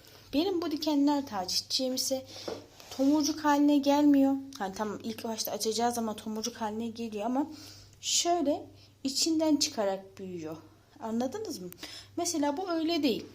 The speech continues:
Şurada ise bakın, e, bu da benim Ebru'lu dikenler tacı çiçeğimdi. Kendi zaten, e, yeni açmaya başlamıştı. Bir de e, yeni eve alışmaya başlamıştı.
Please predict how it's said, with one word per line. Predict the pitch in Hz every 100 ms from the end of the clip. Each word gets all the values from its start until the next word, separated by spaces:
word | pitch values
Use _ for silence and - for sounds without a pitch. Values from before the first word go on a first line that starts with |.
| - - - -
Şurada | - 392 403 320
ise | 269 - 240 269 - - - - - - - - -
bakın, | 226 - 220 - - - - - -
e, | 214 214 220
bu | 294 311
da | 311 311
benim | 285 294 285
Ebru'lu | 254 247 240 269 269 277 277 - - -
dikenler | - - 247 262 269 269
tacı | 226 202 185
çiçeğimdi. | - - 269 254 262 277
Kendi | 269 262 269 269
zaten, | 277 269 269 269
e, | 240 220 208 208 - - -
yeni | 233 254 254
açmaya | 226 - 208 196
başlamıştı. | 196 - 220 226 - 254 254 - - - -
Bir | 226
de | 254
e, | 214 233 226 208
yeni | 214 233
eve | 240 233 208
alışmaya | 196 185 - 202 185
başlamıştı. | 185 185 - 196 190 -